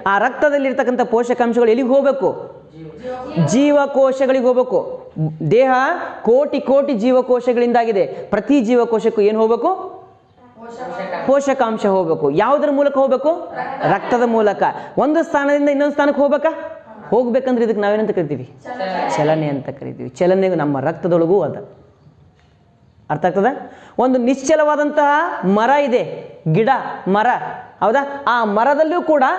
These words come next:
ಚಲನೆ ಕಂಡು ಬರ್ತದೆ. ಬೇರುಗಳ ಮೂಲಕ ನೀರು ಮತ್ತು ಪೋಷಕಾಂಶಗಳ ಚಲನೆ ಎಲ್ಲಿಗೆ ಹೋಗ್ತದದು? ಎಲೆಗಳಿಗೆ. ಹೌದಾ? ಎಲೆಗಳಲ್ಲಿ ಏನಾಗ್ತದ? ನೀರು, ಪೋಷಕಾಂಶಗಳು, ಆಮೇಲೆ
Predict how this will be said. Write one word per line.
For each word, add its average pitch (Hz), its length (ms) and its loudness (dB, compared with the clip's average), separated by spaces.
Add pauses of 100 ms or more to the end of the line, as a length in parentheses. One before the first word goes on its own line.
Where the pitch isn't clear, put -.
(280)
ಚಲನೆ 226 260 2
ಕಂಡು 214 200 0
ಬರ್ತದೆ. 185 480 -4 (760)
ಬೇರುಗಳ 277 640 4
ಮೂಲಕ 269 420 2 (480)
ನೀರು 269 420 4
ಮತ್ತು 247 320 2
ಪೋಷಕಾಂಶಗಳ 233 920 2
ಚಲನೆ 208 320 0 (1080)
ಎಲ್ಲಿಗೆ 220 200 4
ಹೋಗ್ತದದು? 240 760 0 (800)
ಎಲೆಗಳಿಗೆ. 214 580 2 (920)
ಹೌದಾ? 240 320 0 (300)
ಎಲೆಗಳಲ್ಲಿ 285 480 4
ಏನಾಗ್ತದ? 285 340 0 (560)
ನೀರು, 196 920 2
ಪೋಷಕಾಂಶಗಳು, 196 1300 2
ಆಮೇಲೆ 202 420 2